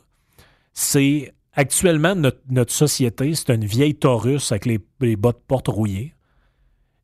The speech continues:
Puis ce que vous avez de mieux, c'est quelqu'un qui arrive et dit, « Hey, moi, j'ai un,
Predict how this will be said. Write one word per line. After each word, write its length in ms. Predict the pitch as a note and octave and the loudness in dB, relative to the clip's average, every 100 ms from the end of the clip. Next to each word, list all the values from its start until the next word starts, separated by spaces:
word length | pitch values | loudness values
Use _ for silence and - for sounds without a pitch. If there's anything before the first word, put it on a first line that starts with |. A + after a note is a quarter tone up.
| - | -8
Puis 220 | A#2 A#2 | -6 -6
ce 100 | - | -6
que 100 | C#3+ | 0
vous 240 | C3+ B2+ C3+ | 0 2 2
avez 220 | C#3 C#3 | 4 2
de 60 | C3 | 2
mieux, 440 | B2+ C3 F3 F#3+ | 2 2 0 -2
c'est 340 | - - B2 | -4 0 0
quelqu'un 400 | A2+ B2+ G#2+ D3 | 0 0 2 0
qui 100 | D3+ | 2
arrive 300 | B2 A2+ C#3+ | 0 2 -2
et 40 | A#2 | -2
dit, « 220 | G#2 G#2+ | -4 0
Hey, 180 | B2+ A#2 | 0 0
moi, 220 | A#2+ C#3+ | 0 -2
j'ai 300 | G#2+ A2+ A2+ | 0 -2 -4
un, 340 | A#2 A2 G#2+ | -4 -4 -2